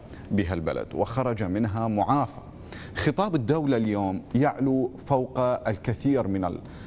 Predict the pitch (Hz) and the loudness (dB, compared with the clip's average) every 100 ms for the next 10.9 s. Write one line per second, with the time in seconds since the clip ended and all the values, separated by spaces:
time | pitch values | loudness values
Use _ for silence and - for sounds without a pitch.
0 | - - 117 101 92 110 - 90 - 98 | -4 -2 0 0 2 0 -2 -4 -2 -2
1 | - 117 95 87 82 107 98 90 82 80 | 0 0 0 0 0 0 0 -2 -4 -4
2 | 76 - - - - - - 87 113 98 | -4 -6 -10 -12 -14 -12 -4 -2 0 0
3 | 82 - - - 110 110 - - - 80 | -2 -4 -6 0 0 0 -4 -14 -6 -2
4 | - 107 90 87 73 80 76 69 82 87 | -2 -2 -2 -2 -2 -2 -2 -4 -2 0
5 | 104 107 - - - 117 110 87 76 - | 0 -2 -6 -8 -4 -2 -2 -2 -4 -2
6 | 107 - 82 - 85 104 113 107 110 - | -2 -2 -4 -2 0 2 2 0 -4 -8
7 | - 110 151 147 117 87 104 120 123 - | -2 -2 0 0 0 0 -2 -2 -2 0
8 | 143 117 101 - 95 92 87 - 135 95 | 0 0 -2 -2 -2 -2 -2 0 0 0
9 | 82 127 151 147 143 - - - - - | 2 2 4 2 0 -6 -14 -14 -10 4
10 | 127 156 - 92 78 - 85 73 58 | 6 6 2 -4 -8 -8 -6 -6 -6